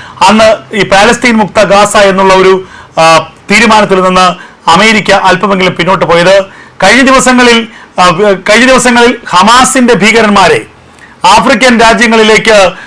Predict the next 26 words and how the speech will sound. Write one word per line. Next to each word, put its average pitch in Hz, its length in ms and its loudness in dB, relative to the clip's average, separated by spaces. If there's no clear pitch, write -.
ആ, 175 80 2
മട-, 196 380 0
ആഫ്രിക്കൻ 220 460 0
രാജ്യങ്ങളിലേക്ക് 220 480 0
കയറ്റി 220 340 -2
അയക്കാനുള്ള 202 640 0
ശ്രമങ്ങൾ 220 520 0
ഉണ്ട് 208 280 -2
എന്ന 190 460 0
ചില 190 100 0
സൂചനകൾ 208 400 0
പുറത്തു 196 300 -2
വന്നിരുന്നു. 196 440 0
ഹമാസിന്റെ 226 540 0
ഭീകരന്മാർ 220 640 0
ബംഗറിൽ 220 420 2
നിന്ന് 220 200 0
ജീവനോടെ 214 440 2
പുറത്തെത്തിയാൽ 202 720 0
അവരെ 196 460 0
മറ്റു 202 200 -2
രാജ്യങ്ങളിലേക്ക് 220 600 0
എത്തിക്കാനുള്ള 208 440 0
ഉത്തരവാദിത്തം 196 600 0
അമേരിക്ക 196 440 0
ഏറ്റെടുക്കാമെന്ന് 185 600 -2